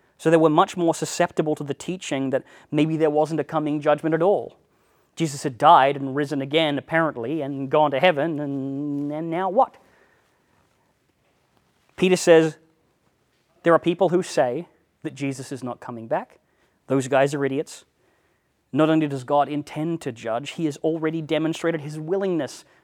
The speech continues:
to judge," verses four to nine.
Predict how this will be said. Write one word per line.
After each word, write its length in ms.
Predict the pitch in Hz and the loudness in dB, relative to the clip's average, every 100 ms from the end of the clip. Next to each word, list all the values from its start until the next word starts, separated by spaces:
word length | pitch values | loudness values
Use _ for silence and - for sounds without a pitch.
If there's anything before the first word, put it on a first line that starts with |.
| - | -16
to 140 | - | -12
judge," 340 | 135 131 104 104 | -6 -4 -4 -6
verses 520 | 131 143 - 110 - _ _ _ | -4 -4 -4 -12 -14 _ _ _
four 380 | - - 135 123 | -12 -2 -2 -2
to 180 | - 135 | -6 -10
nine. 480 | 120 135 131 107 | -6 -4 -4 -8